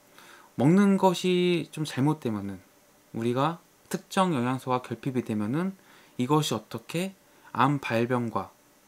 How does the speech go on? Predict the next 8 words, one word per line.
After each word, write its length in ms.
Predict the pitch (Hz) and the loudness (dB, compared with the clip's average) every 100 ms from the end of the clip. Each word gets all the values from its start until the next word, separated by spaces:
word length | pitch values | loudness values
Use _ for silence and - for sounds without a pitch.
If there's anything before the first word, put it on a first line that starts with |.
| _ _ | _ _
확산 560 | - - - 175 185 180 | -8 -8 -2 0 0 -4
전이로 460 | - 120 135 135 | -2 0 0 0
이어지는지, 760 | 113 113 113 107 104 113 180 185 _ _ - | -2 -2 -4 -6 -6 -4 -6 -8 _ _ -2
이런 220 | 131 151 | 0 0
것들을 220 | 127 120 | -2 -6
한번 200 | 117 107 | -6 -2
이야기해 280 | 107 107 104 | -2 -2 -6
보도록 480 | 98 98 110 156 | -8 -8 -8 -8